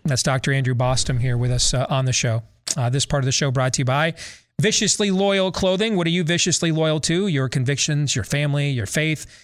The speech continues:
your community, your country. Well, Viciously Loyal was created by people that are driven by those kinds of convictions. It's a purpose-driven brand. Unique is the people who wear it.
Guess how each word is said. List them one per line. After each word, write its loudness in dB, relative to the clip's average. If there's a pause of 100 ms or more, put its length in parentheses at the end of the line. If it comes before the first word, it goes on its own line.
(240)
your 0
community, 0
your 0
country. 0
Well, 0
Viciously 0
Loyal 0
was 0
created 0
by 2
people -2 (760)
that 2
are 2
driven 2
by 0
those 0
kinds 0
of -2
convictions. 0
It's -2
a -2
purpose-driven 0
brand. 0
Unique 0
is 0
the -2
people 0
who 0
wear 2
it. -2